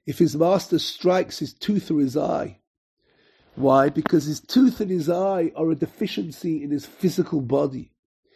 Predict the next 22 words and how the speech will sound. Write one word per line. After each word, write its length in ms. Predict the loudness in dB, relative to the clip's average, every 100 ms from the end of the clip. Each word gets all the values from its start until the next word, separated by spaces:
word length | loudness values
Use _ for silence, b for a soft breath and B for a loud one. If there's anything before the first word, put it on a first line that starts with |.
| b b b b 0
in 100 | 2
his 160 | 2
physicality. 960 | 0 0 0 2 2 4 2 -2 -12 -8
The 100 | -4
mouth 360 | -2 -2 -2
is 140 | -2 0
what 180 | 0 -2
you 80 | -4
eat 220 | -6 -8
through. 380 | -12 -6 -6 -8 _ _ _ _ _ _ _ _ _ _ _ _ -4
You 100 | 2
don't 180 | 4 4
have 200 | 2 0
teeth, 300 | -2 -2 -4
it's 160 | -8
much 220 | -4 -4 0
harder 300 | 0 0 -2
to 180 | -4
eat. 360 | -4 -6 -6 -20 _
You're 120 | -6 0
gonna 180 | 0
suffer. 560 | 2 0 0 -2 -8 -10